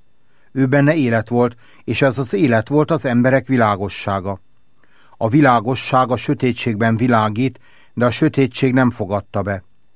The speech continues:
Föllépett egy ember, akit Isten küldött, János volt a neve.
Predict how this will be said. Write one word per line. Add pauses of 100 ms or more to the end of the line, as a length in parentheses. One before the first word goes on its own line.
(840)
Föllépett
egy
ember, (200)
akit
Isten
küldött, (160)
János
volt
a
neve.